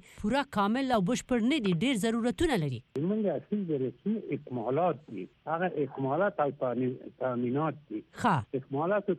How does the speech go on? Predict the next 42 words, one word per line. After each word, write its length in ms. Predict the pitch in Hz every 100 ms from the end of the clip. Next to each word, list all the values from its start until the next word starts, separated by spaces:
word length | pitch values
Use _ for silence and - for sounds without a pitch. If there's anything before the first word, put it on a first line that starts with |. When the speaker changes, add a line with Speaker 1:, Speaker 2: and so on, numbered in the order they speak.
| 147
Speaker 2:
تامینات 440 | 139 139 151 185 -
چې 60 | 156
د 120 | 143 151
وخت 260 | 170 - 123
زمان 340 | 127 147 156 160
وسي، 280 | 170 - 143 107
درست 360 | 131 170 - 151
وسي 300 | 160 - 156 135 131
او 100 | 113 113 104
زیات 300 | 170 170 165
وسي، 280 | 151 151 135
بهتر 320 | 113 110 170 165
وسي، 300 | 160 180 160 - _ -
زموږ 200 | 127 190 170
سربازان 540 | 165 131 127 131 202
اوس 140 | 180 147
ډېرې 220 | 202 185 -
ښه 80 | 220
جګړه 260 | 233 208 180 -
کوي. 220 | 107 92 - -
Speaker 1:
ښه. 260 | 196 143 135
Speaker 2:
واضح 260 | 135 156 165
خبره 240 | 156 147 135
ده، 40 | 120 -
کله 160 | 185
چې 320 | 160 170 160 151
مصارف 520 | 143 139 156 175 165
او 140 | 165 147 147 135
اکمالات 480 | - 147 156 190 175
ښه 200 | 127 - 240
کېږي، 240 | 226 220 214
د 20 | 160 131
عسکر 360 | - 196 175 147
مورال 260 | 139 175 156
لوړ 180 | 170 165 120
ده. 80 | 95 - 202 180
Speaker 1:
ډېره 200 | 285 294 269
مننه. 320 | 285 294 277
فکر 320 | - 339 339 311
کوئ 240 | 311 359 370 -
چې، 120 | 277 247
اه، 640 | - - _ - 220 208